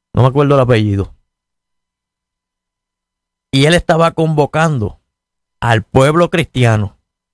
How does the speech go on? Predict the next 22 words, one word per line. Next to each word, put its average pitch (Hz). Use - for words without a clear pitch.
para 120
que 123
desde 120
esta 175
noche 135
se 117
metieran 147
en 165
ayuno 160
y 160
oración 151
y 131
tuvieran 143
todo 190
el 165
día 175
de 175
mañana 143
en 120
ayuno 147
y 165
oración 156